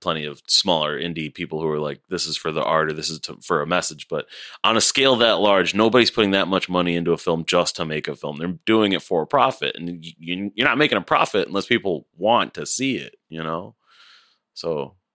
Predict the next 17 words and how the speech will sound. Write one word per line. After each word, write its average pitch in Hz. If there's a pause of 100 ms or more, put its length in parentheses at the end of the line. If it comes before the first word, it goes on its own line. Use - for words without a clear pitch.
(500)
I 110
don't 113
see 107
how 98
you 92
could 85
see 98
something 90
like 85
that, 87
see 101
a 90
reaction, 85
and 78
not 98
be 92
like, 80